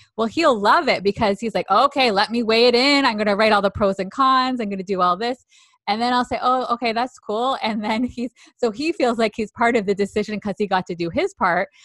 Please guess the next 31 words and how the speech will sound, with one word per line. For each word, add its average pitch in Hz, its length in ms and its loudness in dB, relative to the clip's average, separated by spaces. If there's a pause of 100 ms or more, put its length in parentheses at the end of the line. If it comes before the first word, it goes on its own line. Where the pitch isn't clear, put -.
(220)
And 208 140 -4
then 214 160 -8
for 214 100 -10
me, 247 160 -4
I 190 140 0
know 180 140 -4
I'm 175 140 -4
just - 200 -16
gonna 160 180 -12 (120)
probably 175 380 -6
go 170 200 -4
with 160 180 -6
my 165 220 -8
intuition 180 640 -8
and, 170 260 -12
and 185 100 -8
do 185 140 -2
the 175 80 -8
decision. 190 420 -6
But 180 160 -6
it's 202 140 -8
this 214 160 -12
way 214 240 0
where 220 140 -2
you 202 160 -4
can 190 200 -12
really 196 300 -2
work 180 360 -2
well 175 220 0
together 170 680 -4 (380)
and 196 160 -8